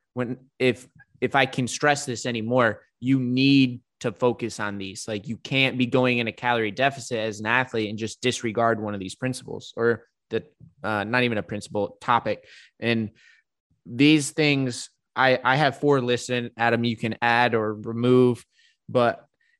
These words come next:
it's sleep, nutrition, water, in a very broad term, stress management.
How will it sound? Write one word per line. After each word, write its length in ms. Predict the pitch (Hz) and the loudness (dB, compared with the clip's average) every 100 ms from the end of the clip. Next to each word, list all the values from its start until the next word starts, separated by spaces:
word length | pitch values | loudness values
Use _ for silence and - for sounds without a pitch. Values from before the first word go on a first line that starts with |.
| - | -2
it's 300 | 131 - - | -2 -2 -14
sleep, 640 | - - 143 160 175 165 - _ - | -10 2 6 6 4 -2 -16 _ -4
nutrition, 880 | 127 123 - 147 - 147 143 143 _ _ | -2 -2 2 2 2 0 -2 -6 _ _
water, 680 | 127 117 127 127 127 123 123 _ _ _ _ _ _ _ _ _ _ | -4 2 6 6 6 4 0 _ _ _ _ _ _ _ _ _ _
in 100 | 143 | -2
a 40 | 139 | 4
very 240 | 143 139 | 6 6
broad 380 | 131 123 123 120 | 6 6 6 4
term, 340 | 127 120 117 | -2 -2 -2
stress 340 | 110 - 117 - | -6 -2 -2 -2
management. 640 | 113 104 101 - 104 98 | -6 -4 -6 -8 -8 -8